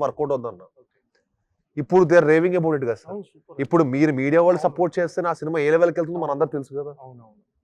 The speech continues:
Speaker 1: So అట్లా అంటా నేను.
Speaker 2: ఓకే.
Speaker 1: సినిమా బాగుంటే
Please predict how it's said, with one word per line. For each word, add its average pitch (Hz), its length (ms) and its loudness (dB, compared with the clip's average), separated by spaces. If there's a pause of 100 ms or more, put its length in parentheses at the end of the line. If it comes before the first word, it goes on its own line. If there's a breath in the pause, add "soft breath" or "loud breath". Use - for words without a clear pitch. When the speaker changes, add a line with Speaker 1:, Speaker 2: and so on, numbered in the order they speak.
(420)
Speaker 1:
So - 100 -2
అట్లా 165 260 0
అంటా 139 200 -4
నేను. 90 180 -14 (140)
Speaker 2:
ఓకే. - 220 -20 (360)
Speaker 1:
సినిమా 165 300 2
బాగుంటే 165 520 -2